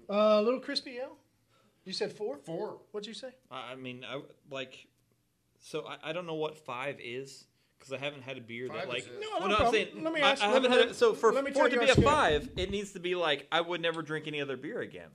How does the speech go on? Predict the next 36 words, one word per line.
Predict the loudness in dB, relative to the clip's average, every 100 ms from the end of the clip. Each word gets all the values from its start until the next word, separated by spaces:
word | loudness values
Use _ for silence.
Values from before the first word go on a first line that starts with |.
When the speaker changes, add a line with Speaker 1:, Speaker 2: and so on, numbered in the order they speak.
| -4
Speaker 1:
No, | 0 0
so | 0 0
here's | 0 -4
the | -4
way | -2
we | -2 -6
do | -10
it, | -14 _
right? | -6 -6 -4
Speaker 3:
Okay. | -4 -4
Speaker 1:
Uh, | -4
we | -4 -4
go | -4 -4
one | -6 -8
through | -8
five. | -6 -6 -6 -8
One, | -6 -6 -6 -8 -16 _
you'll | -14 -10 -10
never | -8 -8 -8 -10
get | -10 -10
it | -10
again. | -10 -8 -8 -10 -16 -12
Five, | -8 -4 -4 -6 -8
you're | -12 -12
leaving | -10 -10 -8 -8 -10
today | -10 -10 -8 -8
and | -10
going | -12 -12 -12
to | -14
the |
store | -14 -10 -10 -10
and |
getting | -14 -16
it | -14
right | -14 -14
now. | -18